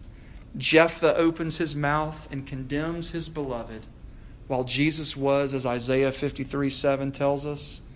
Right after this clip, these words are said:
like a lamb that is led to the slaughter, like a sh-, sheep before his shearers is silent, he opened not his mouth.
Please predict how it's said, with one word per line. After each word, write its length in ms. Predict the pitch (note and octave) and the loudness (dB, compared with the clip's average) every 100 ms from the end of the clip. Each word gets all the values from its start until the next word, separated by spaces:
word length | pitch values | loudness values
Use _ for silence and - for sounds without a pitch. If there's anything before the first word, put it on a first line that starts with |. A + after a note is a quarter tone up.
| - - - | -18 -16 -4
like 280 | C3 C3 C3 | 0 0 -2
a 60 | |
lamb 560 | A#2 B2 C#3 D3 D3+ D3+ - - - - | -2 0 0 -2 -4 -8 -14 -18 -18 -12
that 120 | B2+ | -6
is 120 | B2 | -4
led 340 | A#2+ B2+ C#3 C#3 | 0 4 4 4
to 80 | C#3+ | -4
the 120 | C#3 | -2
slaughter, 600 | - A#2 G#2+ G#2+ G#2+ A#2+ - - - - - | -2 0 -2 -2 -6 -10 -14 -16 -16 -18 -8
like 260 | B2+ B2 B2 | 0 0 0
a 40 | |
sh-, 360 | - - - D3+ | 0 2 2 0
sheep 480 | - - F3 F#3 - - - - - - | 0 0 0 -2 -8 -16 -18 -18 -16 -6
before 380 | C3+ - C#3+ | -6 0 2
his 120 | B2+ B2 | 2 0
shearers 800 | - D3+ D#3 E3 E3 D#3+ - - - - - - - | 0 0 0 0 0 -2 -4 -6 -12 -18 -18 -14 -8
is 160 | A#2 | -4
silent, 640 | - - A#2+ B2+ C#3 B2 - - - - - - | -2 0 0 0 -2 -6 -12 -18 -20 -18 -18 -8
he 200 | B2 A#2 | -4 -2
opened 420 | B2 B2+ B2+ A#2 | -2 -2 -4 -4
not 440 | A#2 A2 G2+ - - - - | -2 -2 -4 -10 -16 -18 -16
his 200 | - A#2+ | -8 -6
mouth. 420 | A2+ A2+ G#2+ G#2 | -4 -4 -6 -8